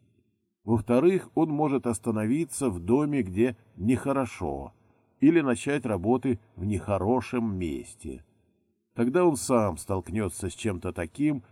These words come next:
о чем и местные могут не знать. В обоих случаях полевик — это человек, который получает преимущество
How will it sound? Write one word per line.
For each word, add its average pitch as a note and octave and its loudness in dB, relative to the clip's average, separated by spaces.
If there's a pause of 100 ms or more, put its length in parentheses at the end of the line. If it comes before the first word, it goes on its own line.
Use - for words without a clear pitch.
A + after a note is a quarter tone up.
(100)
о A2+ 0
чем C3+ 0
и B2 8
местные G2+ 0
могут D#2+ -8
не E2+ -6
знать. C#2+ -14 (920)
В B2+ 2
обоих D#3+ 6
случаях F3 2
полевик — A#2+ 2 (100)
это A#2+ 2
человек, A#2+ 0
который B2 -2
получает A2+ 0
преимущество B2+ -2